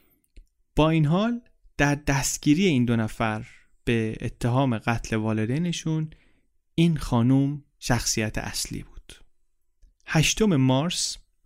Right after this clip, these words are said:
لایل منندز از خونه داشت میومد بیرون که پلیس بیورلی هیلز گرفتش. تو خیابون جلوی چشم همسایه‌ها خوابوندنش زمین، از پشت دستبند زدن بهش، بعدم به اتهام قتل فرستادنش ادارهٔ پلیس.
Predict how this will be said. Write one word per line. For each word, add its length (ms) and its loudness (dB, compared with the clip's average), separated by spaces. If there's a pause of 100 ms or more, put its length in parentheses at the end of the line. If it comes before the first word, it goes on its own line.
(140)
لایل 320 4
منندز 560 0
از 200 -4
خونه 240 -2
داشت 240 -4
میومد 360 -4
بیرون 380 -4
که 200 -8
پلیس 420 0
بیورلی 400 0
هیلز 480 -4
گرفتش. 800 -6 (260)
تو 80 0
خیابون 380 4
جلوی 260 4
چشم 240 -2
همسایه‌ها 440 -2
خوابوندنش 600 -2
زمین، 400 -4
از 180 -6
پشت 220 -4
دستبند 460 -2
زدن 280 -2
بهش، 320 -4
بعدم 320 0
به 60 -2
اتهام 400 -2
قتل 400 0
فرستادنش 920 -2
ادارهٔ 300 4
پلیس. 640 -6